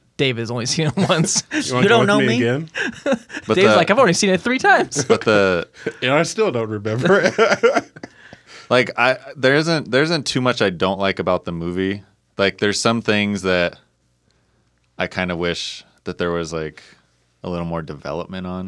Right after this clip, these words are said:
Speaker 1: Yeah.
Speaker 4: But I think the biggest thing has nothing to do with the movie itself. It's the audience.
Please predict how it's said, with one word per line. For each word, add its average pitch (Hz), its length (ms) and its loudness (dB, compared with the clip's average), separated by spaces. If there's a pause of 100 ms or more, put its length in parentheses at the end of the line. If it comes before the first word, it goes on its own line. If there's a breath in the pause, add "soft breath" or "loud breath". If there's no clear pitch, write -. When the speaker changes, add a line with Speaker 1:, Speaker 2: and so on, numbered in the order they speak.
(100)
Speaker 1:
Yeah. 180 300 0 (480 soft breath)
Speaker 4:
But 92 420 0 (420)
I 104 80 -2
think 117 220 -2
the 120 120 0
biggest 101 380 0
thing 92 200 -4
has 90 160 -4
nothing 101 220 -2
to 90 60 -6
do 87 100 -4
with 82 120 -6
the 85 60 -10
movie 82 300 -8
itself. 73 600 -8
It's - 460 -14 (640)
the - 100 -8
audience. 85 640 -8